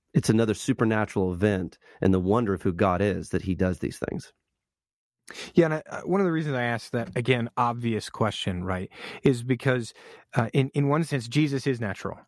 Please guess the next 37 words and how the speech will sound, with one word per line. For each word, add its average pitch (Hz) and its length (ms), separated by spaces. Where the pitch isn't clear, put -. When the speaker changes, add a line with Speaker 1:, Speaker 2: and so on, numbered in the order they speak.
Speaker 2:
right? 113 220
I 131 40
mean, 123 140
he 113 80
has 104 160
the - 80
flesh, 175 440
right? 131 220
We 135 80
talk 131 160
about 117 180
the 104 80
humanity 139 440
of 123 100
Christ. 120 320
The 147 80
fact 160 260
that 143 120
he 147 200
is 123 120
a 120 40
human 151 480
and 131 260
died 135 520
shows 147 640
that 139 200
he 143 440
is 147 360
that 139 300
sort 143 220
of, 123 160
uh, 123 140
natural 131 720
man, 131 320
quote 139 180
unquote, 135 320
right? 131 240